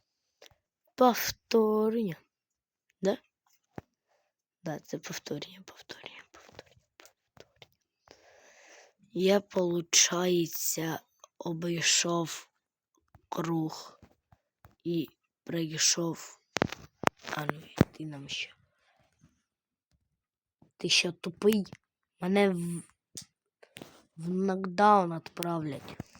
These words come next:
за це і время. Не, ну, зомбі тупі. Мене двері не можуть відкривати, ну от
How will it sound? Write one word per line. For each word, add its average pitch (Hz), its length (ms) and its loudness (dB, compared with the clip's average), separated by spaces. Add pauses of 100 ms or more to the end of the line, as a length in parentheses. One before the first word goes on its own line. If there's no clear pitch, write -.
(2750)
за 165 140 -10 (160)
це - 300 -6
і 165 200 -4
время. 151 600 -8 (4000)
Не, 147 220 -8
ну, 156 240 -8 (360)
зомбі 185 640 -4 (260)
тупі. 190 580 0 (1080)
Мене 165 380 0
двері 143 380 -6
не 143 160 -8
можуть 147 380 -6
відкривати, 165 500 -4
ну 151 180 -2
от - 320 -12